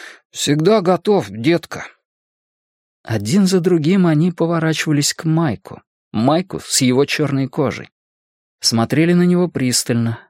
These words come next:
осторожно, раздумчиво.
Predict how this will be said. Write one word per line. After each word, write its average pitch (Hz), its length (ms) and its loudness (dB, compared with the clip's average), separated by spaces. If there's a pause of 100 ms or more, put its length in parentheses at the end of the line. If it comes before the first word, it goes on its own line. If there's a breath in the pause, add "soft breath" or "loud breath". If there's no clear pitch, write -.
(240)
осторожно, 104 840 -2 (360)
раздумчиво. 113 920 -4